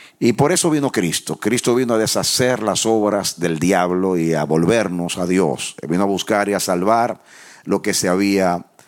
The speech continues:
perdido. La redención se puede decir que son los primeros auxilios, o los primeros auxilios de la salvación. Porque la salvación, naturalmente, aunque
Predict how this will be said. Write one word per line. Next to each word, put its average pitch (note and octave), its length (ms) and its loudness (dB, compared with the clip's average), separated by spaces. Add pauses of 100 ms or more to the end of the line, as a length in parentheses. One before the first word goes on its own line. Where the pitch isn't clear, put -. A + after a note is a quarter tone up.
(280)
perdido. D#2 640 -2 (640)
La G2 160 0
redención E3+ 960 2 (240)
se G#2+ 140 -2
puede A#2+ 240 2
decir A#2+ 420 2
que A2 140 0
son A#2 300 2
los A2+ 140 2
primeros A2 460 2
auxilios, G2 600 0 (880)
o F#2 360 0
los F2+ 120 -2
primeros G#2 320 0
auxilios A2 420 0
de F#2+ 80 -2
la F2 120 -4
salvación. C#2 580 -6 (1500)
Porque A#2+ 300 2
la A2+ 100 2
salvación, A#2+ 600 2
naturalmente, G#2+ 800 0
aunque G2 580 -2